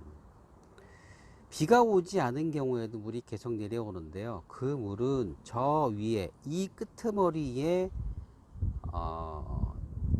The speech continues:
큰 펌프가 있습니다. 예, 그리고 큰 탱크가 있어요. 음, 오봉저수지라고 하는 것에서 라인을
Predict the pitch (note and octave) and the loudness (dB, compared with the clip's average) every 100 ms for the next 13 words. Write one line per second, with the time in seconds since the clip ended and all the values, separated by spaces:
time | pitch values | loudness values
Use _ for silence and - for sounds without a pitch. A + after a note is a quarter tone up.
0 | - - - - - - - - - - | 4 0 0 -4 -6 -8 -14 -14 -14 -10
1 | - - - - A#3+ A3 F#3+ - A#3+ - | -4 -4 -2 0 2 2 0 -4 -4 -2
2 | G#3 C#3+ - G#2+ F2 - - - - - | 4 4 2 -4 -4 -6 -12 -20 -20 -20
3 | - - - - - F#2+ D2 - - - | -20 -20 -20 -20 -14 -12 -12 -12 -14 -12
4 | - A#2+ C3 D#3+ E3+ - - - - G3+ | -4 -4 0 2 0 -2 -8 -2 0 0
5 | - G3 F#3 D3+ A2 F2+ - D2 D2 - | 0 -2 -2 -2 -2 -4 -8 -8 -8 -14
6 | - - - - - - - - - - | -18 -20 -20 -20 -20 -20 -20 -20 -18 -18
7 | - - - - - - - F#2+ A2+ C#3 | -16 -14 -14 -16 -18 -16 -8 -6 2 2
8 | E3+ G3+ F#3 E3+ F3 E3+ D#3+ D3 D3 C3+ | 4 4 4 2 0 0 0 0 -2 -2
9 | C3 C3 B2 A#2 G#2 A2 G#2 - C#3+ E3 | -2 0 -2 -2 -4 -6 -6 -4 -4 -2
10 | E3 C#3+ F#2+ A#2 B2 | -4 -2 -2 0 -2